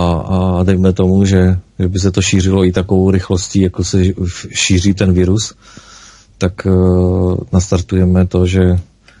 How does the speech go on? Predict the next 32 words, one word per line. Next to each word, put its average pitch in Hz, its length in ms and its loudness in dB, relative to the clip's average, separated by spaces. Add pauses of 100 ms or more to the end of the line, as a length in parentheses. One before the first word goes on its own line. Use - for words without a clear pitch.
(120)
nejenom, 95 300 4
že 95 100 2
se 95 160 0
vyřeší 92 560 2
jedna 92 260 0
věc, 95 420 0
ale 92 200 0
vyřeší 90 440 -2
se, 90 200 -2 (640)
eh, 87 40 -4 (920)
stovky - 600 -6
dalších 82 640 -2
ostatních, - 680 -6 (240)
jo, 78 260 -2 (280)
potíží 76 520 -2 (380)
tohoto 80 340 -2
světa. - 400 -4 (260)
A - 60 -20
to - 140 -4
je, 80 260 0 (200)
a - 100 -18
to - 140 -2
je 85 100 2
dobrý, 80 360 -2
no. 80 200 -8 (960)
Je 95 80 0
dobré 95 280 2
u 92 100 2
toho 90 200 0
být, 85 300 -2
no. 69 180 -8 (440)
<laughs> - 100 2